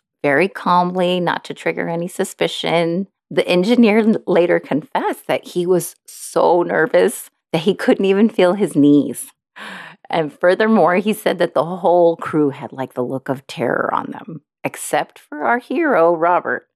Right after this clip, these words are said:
He was cool as ice, and he recounted that he remembers seeing Robert saluting another boat,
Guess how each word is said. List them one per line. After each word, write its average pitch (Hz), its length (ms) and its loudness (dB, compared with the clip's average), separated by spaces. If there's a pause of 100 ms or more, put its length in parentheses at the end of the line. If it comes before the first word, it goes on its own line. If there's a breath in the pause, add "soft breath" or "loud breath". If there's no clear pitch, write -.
(100)
He 135 100 -4
was 127 220 -10 (140)
cool 185 420 4
as 214 140 0
ice, 196 580 -4 (160)
and 160 320 0
he 170 240 0
recounted 180 560 -4
that - 180 -2
he 165 120 -10
remembers 196 480 -8
seeing 185 340 -6
Robert 185 420 0
saluting 165 540 -2
another 165 380 2
boat, 196 480 2